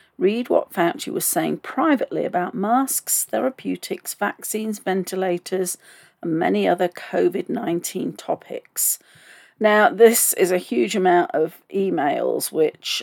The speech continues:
um, I can't possibly <laughs> go through all of them because there's so many.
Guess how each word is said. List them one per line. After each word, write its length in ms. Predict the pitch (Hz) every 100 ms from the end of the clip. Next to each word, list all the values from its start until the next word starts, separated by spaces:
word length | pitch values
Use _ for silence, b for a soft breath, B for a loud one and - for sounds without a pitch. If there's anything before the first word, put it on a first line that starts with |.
| -
um, 540 | 170 165 160 156 156 - _ _ _ _ - B B B B _ _
I 80 | 175
can't 380 | 175 208 190 -
possibly 580 | - 214 208 - 143 - - -
<laughs> 180 | - -
go 240 | 185 226
through 420 | - - 202 202
all 300 | - 185 196
of 180 | 165 190
them 220 | 143 117
because 360 | 123 - 170 -
there's 200 | - 165
so 260 | - 151 160
many. 400 | 165 156 156